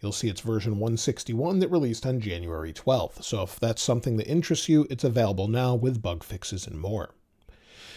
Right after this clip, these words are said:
Now, also, we had I O S sixteen point three beta two this week.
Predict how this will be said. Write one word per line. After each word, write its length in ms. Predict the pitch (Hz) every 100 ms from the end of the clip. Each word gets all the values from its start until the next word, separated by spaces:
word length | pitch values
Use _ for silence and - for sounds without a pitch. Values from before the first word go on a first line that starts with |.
| - _ _
Now, 160 | - -
also, 440 | - 160 214 - 127
we 120 | 131
had 200 | 107 117
I 220 | 110 123
O 100 | 117
S 100 | 117
sixteen 460 | - 151 - 175 131
point 280 | - 120
three 200 | - 147
beta 240 | 127 120 104
two 260 | - 180
this 240 | 180 165 -
week. 220 | 165